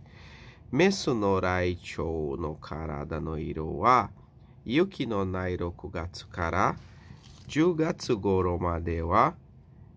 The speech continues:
Iwa ya tsuchi no iro ni nita kogechairo o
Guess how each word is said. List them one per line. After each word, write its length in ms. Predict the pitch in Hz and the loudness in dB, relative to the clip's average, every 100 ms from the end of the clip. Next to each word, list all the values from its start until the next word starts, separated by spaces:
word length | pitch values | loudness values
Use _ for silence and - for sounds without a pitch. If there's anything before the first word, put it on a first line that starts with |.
| - - | -12 -4
Iwa 560 | 151 165 156 147 117 | 0 0 2 2 2
ya 420 | 101 90 95 139 - - | 2 4 4 2 -2 -16
tsuchi 640 | - - 147 147 - 180 151 | -6 -2 -2 -2 -6 -4 -2
no 240 | 104 92 | 0 0
iro 540 | 90 87 85 82 82 | -2 -4 -4 -4 -4
ni 340 | 82 87 135 175 | -4 -2 -2 -2
nita 640 | 139 117 131 - 104 95 | -2 -2 -4 -4 -2 -2
kogechairo 1080 | 95 - 90 87 90 87 - 80 82 80 82 | -2 -2 -2 0 -2 -2 -4 -2 0 0 -2
o 360 | 82 85 135 | -2 2 0